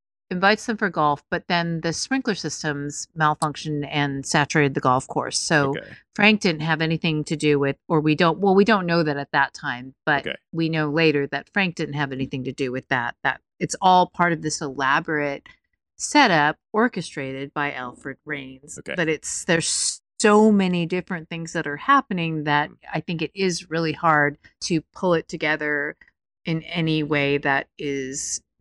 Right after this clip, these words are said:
Speaker 1: immediately cohesive.
Speaker 2: Yeah.
Speaker 1: Um, given, like, the point in the,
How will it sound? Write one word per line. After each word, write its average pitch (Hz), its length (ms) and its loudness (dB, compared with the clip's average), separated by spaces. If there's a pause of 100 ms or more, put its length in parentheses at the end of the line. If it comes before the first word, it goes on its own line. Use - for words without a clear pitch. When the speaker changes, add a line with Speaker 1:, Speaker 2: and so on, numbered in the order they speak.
(180)
Speaker 1:
immediately 190 760 8
cohesive. 139 920 0 (180)
Speaker 2:
Yeah. 82 180 -10 (100)
Speaker 1:
Um, 143 500 -4 (880)
given, 170 400 6
like, 143 220 4
the 165 80 0
point 151 400 2
in 151 220 4
the, 139 360 0